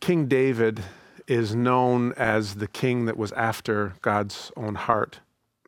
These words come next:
the poet, uh, the musician, kind of a, a right brain type, then, then Solomon would have been the pendulum going the, the other way.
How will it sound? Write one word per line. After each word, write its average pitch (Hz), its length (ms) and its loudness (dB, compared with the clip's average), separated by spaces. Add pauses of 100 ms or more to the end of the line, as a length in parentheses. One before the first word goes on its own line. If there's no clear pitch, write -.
(880)
the 117 80 -6
poet, - 560 0 (260)
uh, 107 220 -2
the 107 100 -6
musician, 107 640 -2 (2250)
kind 127 180 0
of 110 80 0
a, 110 160 4
a 117 80 2
right 120 280 0
brain 110 340 0
type, 101 360 -4 (800)
then, 113 360 -2
then 110 140 -2
Solomon 135 680 2 (1600)
would 120 160 0
have 107 140 -2
been 117 340 0
the 110 100 -2
pendulum 120 480 0
going 110 300 0
the, 101 180 -6
the 113 180 0
other 107 180 2
way. 98 360 -4